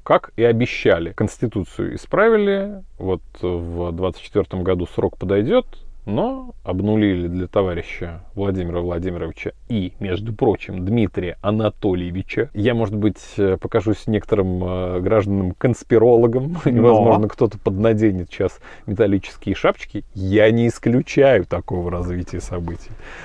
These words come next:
Speaker 1: Потому что, ну, э, вдруг решат, э, некоторые головы на Старой площади, а не вернуться ли нам к старым вариантикам.
Speaker 2: Ну, при Анатольевиче не так плохо нам жилось.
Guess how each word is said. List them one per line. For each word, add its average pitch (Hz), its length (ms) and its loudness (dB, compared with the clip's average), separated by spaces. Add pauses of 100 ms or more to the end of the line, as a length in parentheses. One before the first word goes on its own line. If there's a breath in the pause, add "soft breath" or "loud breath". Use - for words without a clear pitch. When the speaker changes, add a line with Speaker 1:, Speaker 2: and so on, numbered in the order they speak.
(120)
Speaker 1:
Потому 92 320 -2
что, 85 300 -4 (160)
ну, 90 360 -4 (360 soft breath)
э, 82 360 -8
вдруг 98 380 2 (880)
решат, 107 420 0 (240)
э, 87 280 -2
некоторые 90 480 -6
головы 98 540 2 (480 soft breath)
на 98 100 -2
Старой 95 300 2
площади, 95 720 -2 (160)
а 95 100 0
не 92 120 0
вернуться 90 560 -2
ли 113 120 0
нам 107 240 -2
к - 60 -14
старым 101 460 2
вариантикам. 92 800 2 (340 loud breath)
Speaker 2:
Ну, 175 240 0
при 185 140 4
Анатольевиче 196 640 0
не 180 100 -2
так - 300 -2 (200)
плохо 131 400 4
нам 98 240 -2
жилось. 95 520 -4